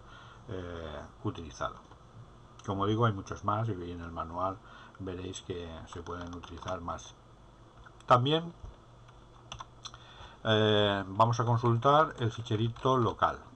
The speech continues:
Vamos a ver qué he colocado en el ficherito local.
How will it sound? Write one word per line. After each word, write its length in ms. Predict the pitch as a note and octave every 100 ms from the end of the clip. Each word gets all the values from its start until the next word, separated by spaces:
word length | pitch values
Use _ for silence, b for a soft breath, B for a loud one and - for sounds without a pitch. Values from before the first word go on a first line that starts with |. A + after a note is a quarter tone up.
| -
Vamos 200 | G2 G#2
a 40 |
ver 120 | G#2 G#2
qué 140 | -
he 60 | G2
colocado 600 | G2+ F#2+ - G2 A2 A#2
en 80 | G#2+
el 60 | F2
ficherito 640 | - - F2 F2+ - G#2+
local. 320 | G2 D2+ D2+